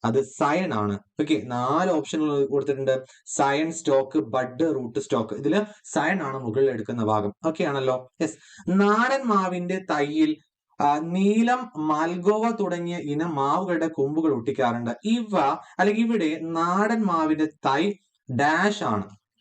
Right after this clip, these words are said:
അതായത് ഇത്രയുള്ളടാ, നമ്മൾ ഇവിടെ പറഞ്ഞില്ലേ, ഇവിടെ നമ്മള് കൃത്യമായിട്ട് പറഞ്ഞില്ലേ, നമ്മൾ കൃത്യമായിട്ട് എന്ത് ചെയ്തു? യെസ്, യെസ്, യെസ്, യെസ്, യെസ്, ഈ ഒരു ഭാഗം നോക്കട്ടോ, കൃത്യമായിട്ട് നമ്മൾ പറഞ്ഞതാണ്. ഇവിടെ, ഇവിടെ, ഇവിടെ, ഇവിടെ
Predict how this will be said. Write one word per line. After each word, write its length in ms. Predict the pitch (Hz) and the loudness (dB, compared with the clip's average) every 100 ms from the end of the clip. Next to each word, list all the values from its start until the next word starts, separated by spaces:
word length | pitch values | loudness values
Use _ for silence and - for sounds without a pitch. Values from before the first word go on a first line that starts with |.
| _ _ _ 110 - 104 | _ _ _ -20 -8 0
അതായത് 360 | 110 113 139 139 | 0 2 0 0
ഇത്രയുള്ളടാ, 480 | 156 143 127 120 120 - | 0 0 0 -2 -4 -6
നമ്മൾ 200 | 190 208 | -2 0
ഇവിടെ 200 | 151 135 135 | 2 0 0
പറഞ്ഞില്ലേ, 420 | 113 113 113 104 - | 0 0 0 -2 -2
ഇവിടെ 180 | 139 143 | -4 -2
നമ്മള് 280 | 120 123 113 - - | -2 -4 -6 -12 -8
കൃത്യമായിട്ട് 1080 | 123 - _ - 143 147 135 123 123 123 117 | -6 -6 _ -6 -2 -2 -2 -2 -2 -2 -2
പറഞ്ഞില്ലേ, 840 | 120 113 110 113 110 107 107 107 | 0 0 0 0 0 0 0 0
നമ്മൾ 260 | 107 107 107 | 0 0 -2
കൃത്യമായിട്ട് 420 | 104 110 110 110 | 0 0 2 2
എന്ത് 120 | 107 | 2
ചെയ്തു? 240 | 107 107 101 _ - | 0 0 -4 _ -2
യെസ്, 180 | 104 104 | -2 2
യെസ്, 200 | 107 104 | 0 0
യെസ്, 220 | 110 110 | 0 0
യെസ്, 200 | 104 104 | 0 0
യെസ്, 160 | 110 104 _ _ _ 107 | 0 -2 _ _ _ 0
ഈ 220 | 117 117 | 0 0
ഒരു 140 | 113 | -2
ഭാഗം 340 | 101 107 107 107 | 0 2 2 0
നോക്കട്ടോ, 360 | 104 101 104 | 0 0 0
കൃത്യമായിട്ട് 680 | 101 _ 101 - 123 127 135 | -2 _ -14 -6 -4 -2 0
നമ്മൾ 200 | 120 113 | 0 0
പറഞ്ഞതാണ്. 640 | 110 104 107 104 101 143 196 - _ _ | 0 0 2 2 2 0 -2 -8 _ _
ഇവിടെ, 520 | 233 226 165 139 101 - - | 0 2 2 0 -2 -8 -6
ഇവിടെ, 260 | 143 120 | -2 0
ഇവിടെ, 580 | 117 101 139 113 110 104 110 | 0 -2 -4 0 0 0 -2
ഇവിടെ 300 | 110 104 | -2 -2